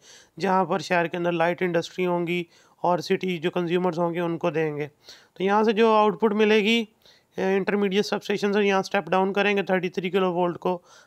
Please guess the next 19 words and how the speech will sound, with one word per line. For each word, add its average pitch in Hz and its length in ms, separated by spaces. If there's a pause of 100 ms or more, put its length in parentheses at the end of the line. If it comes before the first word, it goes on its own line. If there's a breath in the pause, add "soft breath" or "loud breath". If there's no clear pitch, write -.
(120 loud breath)
इलेवन 185 340
किलो 196 240
वोल्ट 185 220
के - 120
अंदर। 160 180
तो 160 180
इलेवन 180 300
किलो 190 200
वोल्ट 180 240
जो 165 120
है, 165 80
वो 165 120
आप 165 260 (480 soft breath)
लाइट 180 220
इंडस्ट्री 185 420
को 185 140
सेंड 180 280
कर 175 140
देंगे 170 380